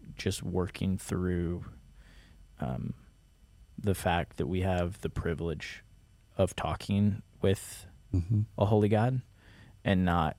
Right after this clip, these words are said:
Speaker 1: and that he does care for us and he does wanna know our hearts and he wants us to have that conversation with him, but not to do it so flippantly that it's, "Oh Lord, bless this meal.
Speaker 2: Yeah.
Speaker 1: Oh Lord, let me get good rest tonight. Oh Lord, if you'd help me win the lottery." Oh, Lo-, like, you know,
Speaker 2: Yeah.
Speaker 1: just very flippant. Like,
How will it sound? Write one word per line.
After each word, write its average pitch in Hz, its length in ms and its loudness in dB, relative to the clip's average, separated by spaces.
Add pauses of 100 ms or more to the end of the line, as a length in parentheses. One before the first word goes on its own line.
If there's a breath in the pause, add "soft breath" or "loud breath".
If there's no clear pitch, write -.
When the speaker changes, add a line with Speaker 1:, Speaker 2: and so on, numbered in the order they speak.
(120)
Speaker 1:
and 104 260 4
that 95 80 4
he 101 100 2
does 80 320 -2
care 107 220 2
for 110 160 2
us 113 240 6
and 101 100 4
he 95 80 2
does 87 460 0
wanna 98 240 4
know 98 200 8
our 98 120 6
hearts 101 360 2
and 95 80 0
he 90 60 0
wants 90 320 0
us 101 120 0
to 113 80 -2
have 113 120 4
that 107 160 0
conversation 120 500 2
with 127 120 2
him, 135 220 4 (440 loud breath)
but 98 140 6
not 95 280 6
to 110 80 4
do 92 200 4
it 87 100 0
so 95 160 2
flippantly 87 560 0
that 85 160 -2
it's, 80 320 -2
"Oh 104 100 4
Lord, 92 300 4
bless 82 240 0
this - 240 -4
meal. 82 480 -2
Speaker 2:
Yeah. 90 140 2 (160)
Speaker 1:
Oh 98 100 6
Lord, 92 300 8
let - 100 4
me 92 120 4
get 92 140 2
good 92 180 2
rest 82 280 0
tonight. 80 400 -2 (140)
Oh 95 80 6
Lord, 92 240 6
if 92 100 0
you'd 95 100 -2
help 101 160 2
me 95 100 4
win 95 180 4
the 95 60 4
lottery." 82 580 0
Oh, 95 80 2
Lo-, 92 160 2
like, 120 180 8
you 127 100 6
know, 123 120 8
Speaker 2:
Yeah. - 20 8
Speaker 1:
just 107 220 4
very 120 180 10
flippant. 104 540 4
Like, - 420 0